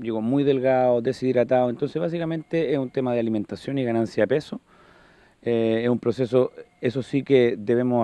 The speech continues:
hacer con cuidado porque la idea es que, o, eh, tenga la posibilidad de, de, de, de, de obtener presas vivas, ¿cierto? Para que en el fondo pueda aprender a, a cazar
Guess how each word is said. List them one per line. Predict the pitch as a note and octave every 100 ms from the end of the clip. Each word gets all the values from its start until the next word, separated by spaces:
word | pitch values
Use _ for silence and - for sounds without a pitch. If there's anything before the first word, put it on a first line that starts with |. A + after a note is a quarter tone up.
| G2
hacer | A#2
con | B2+
cuidado | A2 A#2+ A#2+ C#3
porque | C#3 A2+ A#2+ A2+ - _ - _ _
la | A#2+
idea | A#2 A#2+ A#2+ A#2+
es | A2+ A2+
que, | - A#2+ A2+ G#2+ G2+ F#2+ _ _ _ -
o, | -
eh, | A#2 A2 G#2 G2+ F#2
tenga | A#2+ A#2+
la | A#2+ G#2+
posibilidad | A2 - A2 A2 A2+
de, | G#2+ G2+ F#2+ G#2
de, | G2 G2
de, | F#2+ F2+ F2+ E2
de, | F2 F#2 F#2 F2+ F#2 E2+ _ _ _ _ _ -
de | G#2+
obtener | G2 A2+ A#2
presas | - A#2+ A2+ A2
vivas, | D3+ G#2+ B2+
¿cierto? | - A#2 B2+
Para | A#2 G2+
que | G2+ G#2
en | G2+
el |
fondo | G2+ G#2+ G#2
pueda | G2 G#2+ G2+
aprender | G2+ G2 G2
a, | F#2+ F2+
a | F#2+
cazar | G#2+ - C3